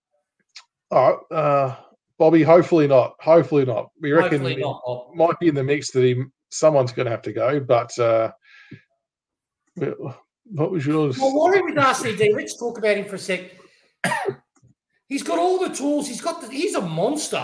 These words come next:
Speaker 2: If, like, I saw, he was towering over other mids, right, that have got a hundred games on him.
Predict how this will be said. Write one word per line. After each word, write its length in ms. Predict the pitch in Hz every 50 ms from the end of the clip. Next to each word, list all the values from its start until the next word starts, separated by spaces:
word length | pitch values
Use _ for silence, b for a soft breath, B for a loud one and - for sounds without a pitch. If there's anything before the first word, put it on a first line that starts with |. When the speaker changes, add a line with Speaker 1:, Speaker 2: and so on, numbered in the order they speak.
| 113
Speaker 2:
If, 140 | 139 139 - - - -
like, 140 | 247 233 233
I 180 | 247 294 349 339
saw, 360 | - - - 254 220 - - b b b b b b b
he 160 | - 359 381
was 260 | 370 349 - - -
towering 400 | - 254 269 240 220 208 185 165
over 280 | 170 175 185 208 196 202
other 240 | 165 165 156 147 139
mids, 540 | 135 180 202 143 123 - - - - _ _ _ _ -
right, 280 | 131 139 160 202 196 196
that 140 | 190 180
have 180 | 175 165 - - -
got 100 | 190 180
a 60 | 170
hundred 260 | 165 196 190 170 156
games 320 | - 170 165 185 190 170 165
on 120 | 156 131
him. 140 | 113 95